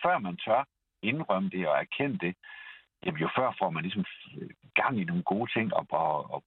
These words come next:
og får den der oplevelse af, at, at man netop ikke er alene. Fordi folk, der er ensomme eller alene, de ved godt, hvad det vil sige, når, når det, når det vender helt forkert, og man sidder der alene.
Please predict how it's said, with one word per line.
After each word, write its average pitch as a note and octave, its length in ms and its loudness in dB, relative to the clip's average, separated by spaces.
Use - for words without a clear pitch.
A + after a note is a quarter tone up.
og - 140 -6
får G#2+ 120 4
den F2 160 0
der F2+ 100 4
oplevelse F2 540 -2
af, F2 140 2
at, - 60 -10
at D#2+ 60 -4
man F2 140 2
netop F#2+ 280 2
ikke C#3+ 220 0
er D#2 80 2
alene. D#2+ 400 -2
Fordi D#3 140 -4
folk, E3 160 -2
der G2+ 80 2
er F#2 160 4
ensomme G2 480 -2
eller D2+ 140 -6
alene, D#2 340 -2
de C3+ 140 2
ved C3 160 2
godt, F#2 200 0
hvad F#2 120 0
det F2+ 100 -6
vil E2 80 -10
sige, F#2+ 200 2
når, E2+ 180 4
når E2 180 2
det, D2 280 -4
når E2+ 100 2
det E2 180 -6
vender F#2 140 2
helt F#2 180 -2
forkert, F2+ 280 0
og D#2 100 0
man D#2 100 -8
sidder E2+ 240 0
der D#2 140 0
alene. D#2 320 -6